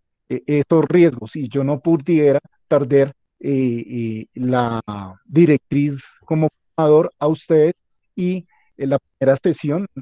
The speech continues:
se pudiera cerrar, ¿cierto? Entonces tenemos que tener algunos estándares como unos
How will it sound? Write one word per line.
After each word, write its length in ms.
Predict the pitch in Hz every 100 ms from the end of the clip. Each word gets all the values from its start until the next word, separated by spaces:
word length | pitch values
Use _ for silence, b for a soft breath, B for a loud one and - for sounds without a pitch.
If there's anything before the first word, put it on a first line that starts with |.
| -
se 100 | 156
pudiera 540 | - 135 120 123 127 - _ _ _ _
cerrar, 480 | - 151 160 170 -
¿cierto? 180 | - 143 _ _ b
Entonces 280 | b 160 175
tenemos 300 | 180 160 151
que 100 | -
tener 280 | - 147 131
algunos 380 | 131 139 156 160 _ _ _ _ -
estándares 600 | 139 - 160 147 151 185 _ _ _ _ _
como 300 | 156 147 139
unos 240 | 135 143